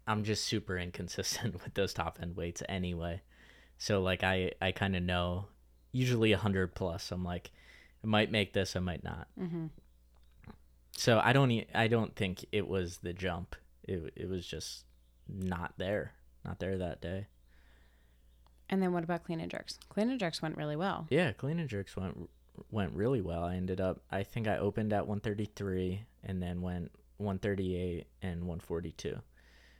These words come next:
Speaker 1: which
Speaker 2: Those
Speaker 1: I've
Speaker 2: were
Speaker 1: on-,
Speaker 2: good jumps.
Speaker 1: yeah, I've only hit one above one forty one time, and it was at the meet in Westchester last year.
Speaker 2: Mm-hmm.
Speaker 1: So, yeah, I'm, I mean, I'm happy with, um,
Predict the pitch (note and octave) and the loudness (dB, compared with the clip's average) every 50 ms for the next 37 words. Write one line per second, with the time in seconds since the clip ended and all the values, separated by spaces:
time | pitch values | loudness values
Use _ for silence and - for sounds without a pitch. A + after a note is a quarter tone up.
0 | - _ _ - G#2 F#2+ - - - - - - _ - A2 - - - - - | -20 _ _ 0 0 0 0 -4 -8 -8 -14 -10 _ 2 2 4 4 4 4 2
1 | - - F#3 F#3+ E3+ E3 - E3 E3+ D3 - - - - - - - B2 A#2+ A2 | 2 0 0 0 0 -2 -2 -2 -2 -2 -4 -6 -8 -8 -8 -2 2 4 6 6
2 | G#2 G2+ G2+ C#3 D#3 E3+ E3+ C3+ A2 A#2+ B2 G#2+ - - - F#2 G#2+ G#2+ G2+ G2+ | 6 6 4 4 4 4 4 4 4 4 4 4 2 -4 -4 -2 0 2 2 2
3 | G2 - - - _ G#2+ G2 F#2 G#2 A2 G2+ G#2+ G#2 G#2 G2 F#2+ - - G#2+ A2 | 0 -2 -8 -2 _ 0 2 4 4 4 4 4 2 2 2 0 -2 2 2 2
4 | G2+ G2 F2+ E2+ F#2 F#2+ G2 F#2+ F2+ - G2 F#2+ G2 F2+ E2 E2 E2+ E2+ D2+ - | 2 2 0 0 0 0 0 0 0 0 0 0 0 -2 -2 -4 -6 -6 -6 -6
5 | - F2+ F2 E2+ F2+ G2 - - - - - - - - F#2+ F#2+ F2+ E2 - _ | -4 -4 -4 -4 -6 -8 -12 -14 -16 -18 -20 -20 -10 -4 -4 -4 -4 -4 -6 _
6 | F#2+ F#2+ F#2 F2 F2 F2+ F2 E2+ - - - - - - - G2 F#2 F2 F2 F2 | -4 -4 -2 -2 -2 -4 -4 -6 -8 -12 -20 -20 -20 -10 -6 -6 -4 -4 -4 -6
7 | F2 - - F#2+ - - F2 F2 F2 F2+ F#2+ G#2+ - - - - - A#2 F3+ F3 | -6 -6 -8 -10 -8 -8 -8 -6 -6 -4 -4 -6 -6 -8 -10 -10 -6 -4 -4 -4
8 | F3 E3+ E3 F#3 G3+ - - - - - - - - - - - - - - G#2+ | -2 -4 -4 -6 -10 -12 -18 -20 -20 -20 -20 -20 -20 -20 -20 -18 -6 0 2 4
9 | F#2+ F#2+ F#2 - - - D3+ G3 F3+ G#2 F#2 F#2+ F#2 - - - - - A#2 B2+ | 4 4 2 0 0 2 2 4 4 4 2 2 0 -2 -6 -14 -8 -2 2 4
10 | C3 D3+ E3 D#3+ B2 G#2+ G2+ A2+ A#2 C3 D3+ - E3 D3+ C#3 A#2 G#2 G#2 G2 F#2 | 4 6 6 6 6 6 6 6 6 6 6 6 4 4 6 8 8 8 6 6
11 | - - G2+ F#2 F#2 F#2 F2+ F2 F2 F2 F#2 | 4 0 0 2 2 2 2 2 0 0 -2